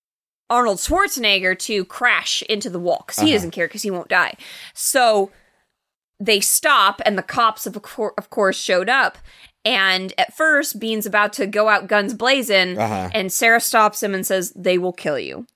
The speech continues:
Speaker 2: Yeah.
Speaker 1: And when the cops approach the other cop car,
Speaker 2: He's gone.
Speaker 1: Schwarzenegger is gone.
Speaker 2: Now, kind of a,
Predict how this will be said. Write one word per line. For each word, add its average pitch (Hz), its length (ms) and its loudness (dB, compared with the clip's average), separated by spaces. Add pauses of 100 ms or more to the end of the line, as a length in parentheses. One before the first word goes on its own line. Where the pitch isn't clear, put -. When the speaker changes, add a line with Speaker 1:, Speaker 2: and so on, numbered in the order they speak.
(120)
Speaker 2:
Yeah. 82 300 -2 (400)
Speaker 1:
And 185 220 -4
when 170 100 -4
the 196 60 -8
cops 202 380 0
approach 196 360 -4
the 196 100 0
other 175 140 -4
cop 220 340 0
car, 185 420 2 (360)
Speaker 2:
He's 92 220 -10
gone. 214 180 0
Speaker 1:
Schwarzenegger 185 380 -4
is 175 80 -6
gone. 175 460 -14
Speaker 2:
Now, 127 260 0 (960)
kind 165 600 0
of 196 80 0
a, 202 180 0